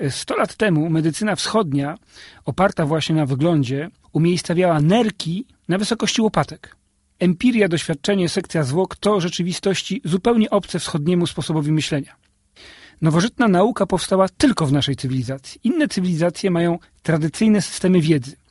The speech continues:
kumulowanej czasami przez tysiące lat, jednak nie mającej wiele wspólnego z nauką w naszym nowożytnym,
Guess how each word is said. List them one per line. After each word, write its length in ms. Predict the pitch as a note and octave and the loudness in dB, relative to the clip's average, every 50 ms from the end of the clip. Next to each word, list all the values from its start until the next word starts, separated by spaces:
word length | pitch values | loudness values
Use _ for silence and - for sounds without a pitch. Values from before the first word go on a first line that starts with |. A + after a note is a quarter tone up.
| _ _ | _ _
kumulowanej 520 | - - A#3+ A3+ A3 F#3+ F#3 F#3 F#3+ G3 | 0 4 6 6 6 6 4 4 2 0
czasami 280 | - - E3 - E3 E3+ | 0 -2 -2 0 0 0
przez 180 | - - D3+ - | 0 -2 -2 -2
tysiące 380 | - C3+ - C#3+ C3+ - G3 | -2 -2 0 -2 -2 0 2
lat, 300 | G3+ F#3 C#3+ B2+ - - _ _ - - - _ - | 2 2 2 0 -4 -14 _ _ -20 -20 -20 _ -2
jednak 300 | D#3+ E3+ F3 F#3+ F3+ C3+ | 0 2 2 2 0 2
nie 120 | C3+ E3 E3 | 2 2 4
mającej 480 | E3+ E3+ G3 A#3 B3+ G#3+ - F#3+ E3 | 4 6 4 4 4 2 2 0 2
wiele 220 | C3+ E3+ G#3 G#3 F#3+ | 2 2 2 2 2
wspólnego 480 | - - - E3+ E3+ F#3 F#3+ D#3+ E3 | 0 -2 -2 0 0 2 2 0 0
z 80 | C#3+ B2 | 0 0
nauką 460 | C#3 D3+ E3 F3 F#3 - - D#3+ D#3 - - - _ - | 2 2 2 0 -2 -2 -4 -4 -4 -4 -8 -16 _ -4
w 80 | - | 0
naszym 380 | D3 D#3+ E3+ - - D#3 D3+ D3+ - _ _ - | 0 0 0 0 -2 -2 -4 -4 -6 _ _ 0
nowożytnym, 640 | D3+ F3 F3 F#3 E3 D3+ E3 D3 - D#3+ D3 D3+ | 0 2 2 2 2 2 0 0 0 -2 -2 -2